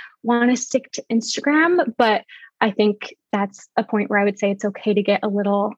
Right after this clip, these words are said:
uncomfortable and, and trying a new platform. And it doesn't have to be TikTok. It could be a podcast or something else, but maybe just not putting all of your eggs in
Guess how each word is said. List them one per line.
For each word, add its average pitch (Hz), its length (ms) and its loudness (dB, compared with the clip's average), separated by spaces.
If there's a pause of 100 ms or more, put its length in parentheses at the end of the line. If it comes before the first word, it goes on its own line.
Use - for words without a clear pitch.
(120)
uncomfortable 262 680 0
and, 233 180 4 (220)
and 214 240 2
trying 208 400 2
a - 20 4
new 254 200 4
platform. 277 560 2
And 254 100 4
it - 80 -6
doesn't 226 300 -4
have 214 120 -16
to - 120 -18
be - 180 -20
TikTok. 403 500 0
It - 140 -4
could 214 220 -2
be 220 200 2 (320)
a 226 60 -10
podcast 247 640 -2
or 233 60 -6
something 208 400 -6
else, 254 340 0
but 208 240 2 (320)
maybe 403 560 4
just 277 360 0 (420)
not 254 320 2
putting 247 300 0 (120)
all 208 160 2
of 208 120 -2
your 214 240 0
eggs 196 460 -4 (120)
in 196 380 -2